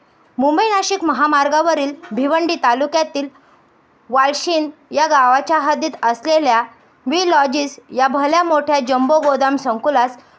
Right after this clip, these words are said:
मध्यरात्रीच्या सुमारास आग लागली. या संपूर्ण गोदाम संकुलास समोरून वीस शटर जरी असले तरीसुद्धा संपूर्ण गोदाम हे आतून एकत्रित असल्यामुळे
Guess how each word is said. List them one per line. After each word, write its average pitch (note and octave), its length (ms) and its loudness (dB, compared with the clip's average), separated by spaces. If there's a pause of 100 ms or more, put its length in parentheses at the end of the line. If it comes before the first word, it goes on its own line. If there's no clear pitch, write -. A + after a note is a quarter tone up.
(140)
मध्यरात्रीच्या D#4+ 760 0
सुमारास C#4 580 -2
आग A3+ 220 2
लागली. E3 360 -2 (480)
या A#3 140 2
संपूर्ण C4+ 480 -2 (120)
गोदाम C4+ 360 0
संकुलास C4+ 680 -2 (340)
समोरून D4 720 0 (280)
वीस E4 320 -4
शटर D4 340 0
जरी C#4+ 320 0
असले C#4+ 420 0 (120)
तरीसुद्धा D4 560 0
संपूर्ण D4+ 680 -2
गोदाम C4+ 340 0
हे D#4 100 0
आतून C#4+ 420 0
एकत्रित D4 640 -2
असल्यामुळे C4+ 640 0